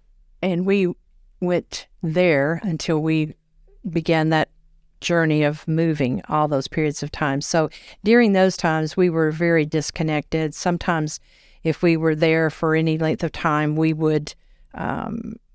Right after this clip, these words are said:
Mom would take us and drop us off for us to go to Sunday school. But for the most part, we were not connected to a church.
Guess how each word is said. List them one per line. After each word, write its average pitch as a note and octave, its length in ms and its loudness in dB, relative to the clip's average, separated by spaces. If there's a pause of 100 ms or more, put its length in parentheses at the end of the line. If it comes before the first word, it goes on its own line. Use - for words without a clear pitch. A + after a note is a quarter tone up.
(160)
Mom E3 380 0
would D#3 200 -2
take - 260 -2
us C#3+ 160 -4
and D3 280 -2 (120)
drop D3 240 0
us - 140 -4
off C3 440 -6
for C#3+ 260 0
us C#3 160 0
to E3 80 -4
go C#3 120 -2
to C#3 80 -4
Sunday C3 280 -2
school. - 320 -4
But D3+ 320 -2
for - 160 -2
the E3+ 80 0
most E3+ 220 0
part, D#3 180 0
we E3 140 0
were D#3 120 -2
not D#3 220 -2
connected C#3+ 480 -2
to D#3 120 -8
a - 60 -6
church. - 440 -12